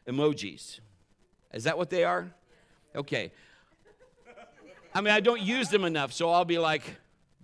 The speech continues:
"Good, cool, yeah." And she'll be like, "Did you put a thumbs up? Did you?" No.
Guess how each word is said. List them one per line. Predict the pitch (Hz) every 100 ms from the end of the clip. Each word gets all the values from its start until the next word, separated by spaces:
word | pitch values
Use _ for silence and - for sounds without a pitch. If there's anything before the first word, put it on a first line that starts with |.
| 101
"Good, | 175 190 160 98 76 _ _ _ _
cool, | 202 202 175 127 85 - _ _
yeah." | 143 185 190 160 101 - - -
And | 139
she'll | 156
be | 147
like, | 131
"Did | 135 127
you |
put | 117 - _
a |
thumbs | 156 143 135
up? | 156 214
Did | 143 117
you?" | - - _ _ _
No. | 147 131 98 123 294